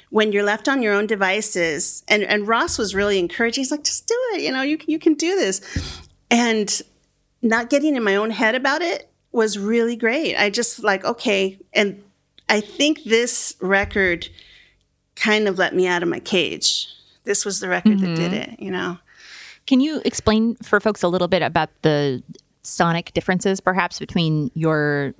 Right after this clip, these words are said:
Speaker 2: your new record, the Rosie Varela Project, is what you're calling it, right?
Speaker 1: Yeah.
Speaker 2: Or, and then,
Speaker 1: Mm-hmm.
Speaker 2: and then Eep.
Speaker 1: Yeah, so Eep is, is definitely, like, eclectic shoegaze. It's, it, it reigned, it, it has, and that band is influenced a lot by,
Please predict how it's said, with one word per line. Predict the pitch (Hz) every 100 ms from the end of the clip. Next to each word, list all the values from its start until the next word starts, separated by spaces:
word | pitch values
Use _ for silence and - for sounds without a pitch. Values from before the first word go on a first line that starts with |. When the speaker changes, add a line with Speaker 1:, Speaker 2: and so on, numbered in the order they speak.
| -
Speaker 2:
your | 165 180
new | 170
record, | 156 - 151 147 - - _
the | 160
Rosie | 156 143
Varela | 143 139 139
Project, | - 139 127 - - - _ -
is | 165 160
what | 147
you're |
calling | - 143 131
it, | 131
right? | 151 156 - _ _ _
Speaker 1:
Yeah. | 247 196
Speaker 2:
Or, | 165 151 143 165 _
and | - 220
then, | 196 170
Speaker 1:
Mm-hmm. | -
Speaker 2:
and | 165
then | 156 -
Eep. | 196 - - - _ _ - - -
Speaker 1:
Yeah, | 285 254
so | 254 285
Eep | 349 539 523
is, | 330
is | - 214
definitely, | 196 226 277 - 285 262
like, | 220 -
eclectic | - 214 214 208
shoegaze. | - 214 190 180 165 175
It's, | 185 -
it, | - 208 202 -
it | 214 170
reigned, | 220 220 226
it, | 202 - - _
it | -
has, | 220 247 247
and | 214 196 - _ -
that | 233 269 277
band | 226 220 214
is | 202 196
influenced | 196 196 190 185
a | 190
lot | 185 170
by, | 175 180